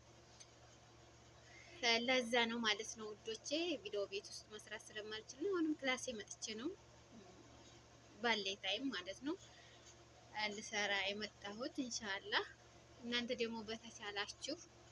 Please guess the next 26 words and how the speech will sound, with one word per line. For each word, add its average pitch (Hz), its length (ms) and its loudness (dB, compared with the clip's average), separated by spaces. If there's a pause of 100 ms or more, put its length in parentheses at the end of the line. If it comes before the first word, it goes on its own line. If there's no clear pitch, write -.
(720)
ሰብስክራይብ 214 680 -2
አድርጉኝ፣ 202 600 -6
አበረታቱኝ 214 840 -2
ማለት 214 360 -4
ነው 220 160 -10
ውዶቼ። 208 420 -10 (560)
ያው 269 200 6
እኔ 277 140 8 (100)
ስለ 240 240 -2
ዩቱብ 254 280 6
ምንነት 294 480 6 (300)
ማለት 262 360 4 (480)
ብዙም 311 280 6
ጠለቅ 269 360 8
ብዬ 240 200 2
አላውቅም። 240 440 4 (1800)
እ፣ 214 120 0 (760)
ዩቱብ 254 380 0
የከፈኩት 269 840 0 (460)
ያው 226 240 4
እንደማናቸውም 240 880 6
ሰው 311 200 0
ማለት 220 340 4
ነው፣ 220 120 -12
እንደማናቸውም 240 760 -2
ሰው 349 160 2